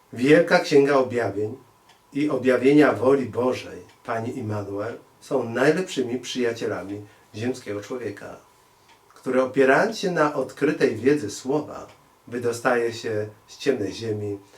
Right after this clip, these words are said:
ku jaśniejszym sferom. Drogę, którą wskazuje słowo prawdy, należy ożywić w sobie. Wtedy księgi otwierają się przed wędrowcem.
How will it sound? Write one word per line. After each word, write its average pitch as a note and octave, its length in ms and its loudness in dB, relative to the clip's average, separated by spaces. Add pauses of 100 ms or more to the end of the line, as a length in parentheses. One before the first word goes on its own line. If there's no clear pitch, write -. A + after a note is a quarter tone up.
(200)
ku A#2 120 -14
jaśniejszym C#3+ 640 -4
sferom. - 500 -16 (1160)
Drogę, B2+ 640 0
którą A#2 640 -2
wskazuje B2 580 -2
słowo G#2+ 300 -6
prawdy, G#2+ 580 -8 (400)
należy D3 440 2
ożywić A2+ 400 -4
w - 120 -14
sobie. - 380 -10 (640)
Wtedy B2 260 -4
księgi B2+ 460 2
otwierają A#2 520 0
się A2+ 180 -6
przed A2 220 -10
wędrowcem. G#2+ 680 -8